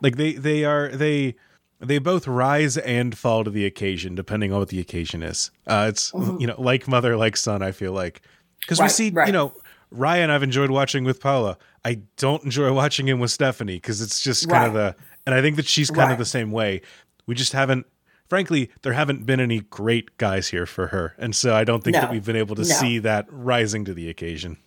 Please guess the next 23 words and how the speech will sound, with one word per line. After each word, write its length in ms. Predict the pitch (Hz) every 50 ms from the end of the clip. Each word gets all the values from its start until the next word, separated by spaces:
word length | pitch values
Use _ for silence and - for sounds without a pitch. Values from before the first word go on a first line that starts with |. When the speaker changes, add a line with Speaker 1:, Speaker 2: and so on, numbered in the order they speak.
| _ _ _ _ _ _
Speaker 2:
Right. 300 | - 160 151 - 156 - - - _ _ _ _ _ _ _ _ - - -
Speaker 1:
Uh, 380 | 113 117 113 120 120 117 113 - - _ _ _ _ -
we 160 | 147 160 180
also 320 | 208 247 247 - - 320
get, 380 | 214 - 175 156 156 151 151 - _ -
uh, 340 | 139 131 127 123 123 123 123 -
Charlene 580 | - - - 170 165 160 160 165 175 196 208 208
picked 300 | - - 196 190 - -
Ryan 300 | 165 165 170 185 196 156
S 320 | 123 127 131 - - -
and 180 | 107 127 123 -
thinks 220 | - 131 127 -
they 80 | - 139
have 100 | 135 127
something 240 | - 147 135 131 170
to 60 | 170
build 240 | 151 143 127 123 117
off 260 | 120 113 110 107 -
of. 280 | 131 131 156 156 - _ _ _ _ _ _ _ - -
Uh, 580 | 120 120 117 117 117 117 113 117 113 110 110 113
Speaker 2:
Which, 120 | 110 - -
Speaker 1:
Kelly 260 | - 170 165 170 160
Speaker 2:
I, 100 | - -